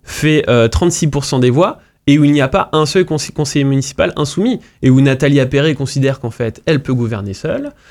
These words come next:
qu'elle n'a pas, en tout cas avec les écologistes, mais sans les insoumis, qu'elle n'a pas besoin des insoumis.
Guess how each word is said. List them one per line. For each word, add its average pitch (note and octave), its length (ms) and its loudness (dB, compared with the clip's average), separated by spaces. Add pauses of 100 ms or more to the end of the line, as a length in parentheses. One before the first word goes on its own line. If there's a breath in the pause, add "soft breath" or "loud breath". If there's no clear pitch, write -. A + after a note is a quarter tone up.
(180 soft breath)
qu'elle E3+ 380 2
n'a D#3 120 2
pas, D#3 160 2
en B2+ 60 0
tout A#2+ 100 -6
cas C3 140 2
avec A#2+ 200 -2
les A#2+ 140 0
écologistes, B2 460 -2
mais A#2+ 80 0
sans A#3 200 0
les F3+ 140 2
insoumis, C#3+ 460 -2 (240 loud breath)
qu'elle G3+ 140 2
n'a F#3+ 100 2
pas F#3 140 2
besoin E3 220 0
des C#3 160 0
insoumis. C3+ 500 0